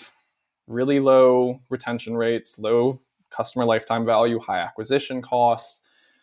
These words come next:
Whereas if you focus on where you have strong fit,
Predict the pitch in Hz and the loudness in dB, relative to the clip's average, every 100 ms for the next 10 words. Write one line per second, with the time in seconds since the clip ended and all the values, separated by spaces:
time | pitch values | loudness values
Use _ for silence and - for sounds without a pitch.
0 | _ _ 120 135 127 120 120 120 139 127 | _ _ 2 4 4 4 0 -2 -6 -6
1 | - 120 120 123 120 120 117 - - 127 | -6 -6 -4 -4 -6 -8 -10 -16 -2 0
2 | 120 123 131 117 117 110 110 120 117 113 | 2 0 0 -2 -2 -4 -8 -6 -4 -4
3 | 110 113 107 101 - _ _ _ _ - | -2 -2 -2 -4 -14 _ _ _ _ -16
4 | - 135 123 127 - 120 156 | -2 2 2 -2 -2 0 0